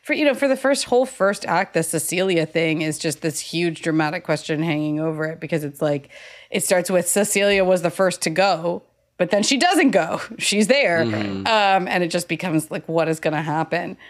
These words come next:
Speaker 1: Um, so there is structure to this. I didn't, like, pause it this time around,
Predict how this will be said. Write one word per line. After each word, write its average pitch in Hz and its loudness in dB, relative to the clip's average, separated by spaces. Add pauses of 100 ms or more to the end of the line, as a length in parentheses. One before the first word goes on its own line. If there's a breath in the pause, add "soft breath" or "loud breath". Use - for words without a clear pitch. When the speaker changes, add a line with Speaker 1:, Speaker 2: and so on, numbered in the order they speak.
(220 loud breath)
Speaker 1:
Um, 208 0 (180)
so 208 2
there 247 4
is 320 0
structure 220 -2
to 208 -2
this. 165 0
I 196 2
didn't, 190 2
like, 160 0
pause 170 0
it 233 0
this 240 -2
time 247 0
around, 247 0